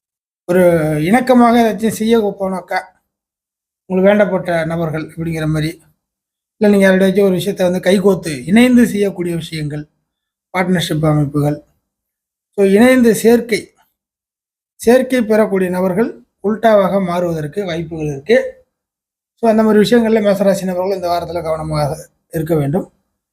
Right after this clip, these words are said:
அவர்களுடைய சூழ்நிலைகள் எதுவாக இருந்தாலும்,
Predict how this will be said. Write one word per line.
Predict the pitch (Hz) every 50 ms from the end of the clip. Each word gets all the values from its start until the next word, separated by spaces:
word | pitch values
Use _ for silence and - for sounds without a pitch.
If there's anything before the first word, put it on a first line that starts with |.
| _ _ _ _ _ _ _ _ _ _ _
அவர்களுடைய | - 165 185 226 226 220 214 208 208 190
சூழ்நிலைகள் | 151 214 220 220 214 214 202 196 185
எதுவாக | 180 185 190 196 190 180 180
இருந்தாலும், | 175 170 165 165 165 175 196 - -